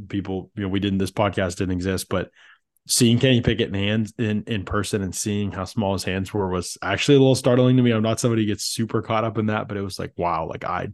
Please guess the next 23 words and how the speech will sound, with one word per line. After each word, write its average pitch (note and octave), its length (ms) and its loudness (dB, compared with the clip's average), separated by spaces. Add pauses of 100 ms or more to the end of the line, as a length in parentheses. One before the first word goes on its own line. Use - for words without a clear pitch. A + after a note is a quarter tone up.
<laughs> - 120 -20
did E3+ 220 2
not C#3+ 240 4
expect A#2 460 -2
this. G#2+ 260 0 (400)
Um, G#2+ 480 2 (340)
and A#2+ 300 2
wondering A#2 500 4
how A2 180 -2
that G2+ 200 -4
grip G#2+ 260 -2
on G#2 100 0
the G2 60 -2
ball G2+ 360 -2
too, A2 220 -2
when F#2+ 140 -6
you F#2+ 80 -6
have G2+ 200 -6
to F2+ 100 -8
really G2 440 0
throw G2+ 380 -4
it F2+ 80 -10
harder, F#2 580 -2